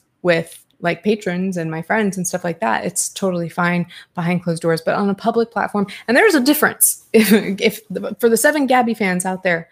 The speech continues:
<clears throat> excuse me, there's a big difference between the pe-,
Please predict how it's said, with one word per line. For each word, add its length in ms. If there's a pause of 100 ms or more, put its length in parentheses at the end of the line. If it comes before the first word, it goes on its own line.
(200)
<clears throat> 200
excuse 1400
me, 160 (280)
there's 200
a 60
big 340
difference 600
between 920 (880)
the 140
pe-, 300